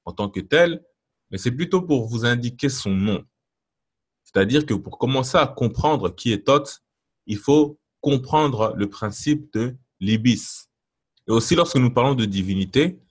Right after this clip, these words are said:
ce n'est pas pour dire que il n'y a pas une seule et unique, en tout cas, il y a, il n'y a pas un seul Dieu. Donc, nous disons qu'il n'y a qu'un seul créateur tout-puissant, suprême,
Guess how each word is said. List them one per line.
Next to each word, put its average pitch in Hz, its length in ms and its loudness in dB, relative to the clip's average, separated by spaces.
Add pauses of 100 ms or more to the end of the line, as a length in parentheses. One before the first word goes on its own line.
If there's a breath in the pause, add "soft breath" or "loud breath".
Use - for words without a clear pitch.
(140)
ce - 140 -8
n'est 110 100 2
pas 147 160 2
pour 113 200 0
dire 135 300 2
que 95 360 2 (480)
il 101 120 -4
n'y 113 80 2
a 104 80 2
pas 156 460 2 (260)
une 185 180 6
seule 160 280 4
et 127 120 6
unique, 131 500 -2 (440)
en 98 80 -2
tout 101 160 -10
cas, 143 160 4
il 120 60 4
y 104 40 4
a, 92 200 -4 (160)
il 107 80 -8
n'y 110 60 -2
a 101 80 -2
pas 135 220 2
un 127 120 0
seul 120 440 0 (120)
Dieu. 92 560 0
Donc, 101 220 2
nous 98 140 6
disons 107 340 4
qu'il 104 180 4
n'y 87 160 4
a 90 60 6
qu'un 135 240 2
seul 127 260 0
créateur - 680 0
tout-puissant, 107 720 -2
suprême, 98 920 -4